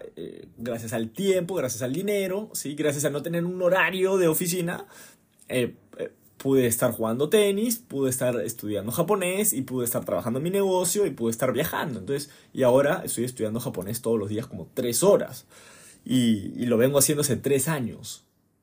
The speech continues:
Cuatro casi. Entonces, creo que, sí, ya cumplí cuatro años. Desde el dos mil veinte, cinco de enero del dos mil veinte, mi cumpleaños, comencé a estudiar japonés.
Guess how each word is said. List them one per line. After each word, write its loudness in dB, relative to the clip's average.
Cuatro -4
casi. -12
Entonces, -6
creo -6
que, -14
sí, -8
ya -4
cumplí -8
cuatro -2
años. -6
Desde -4
el -6
dos -6
mil -2
veinte, 2
cinco -6
de 2
enero -2
del 0
dos -4
mil -2
veinte, -2
mi -8
cumpleaños, 0
comencé -4
a 2
estudiar -2
japonés. -6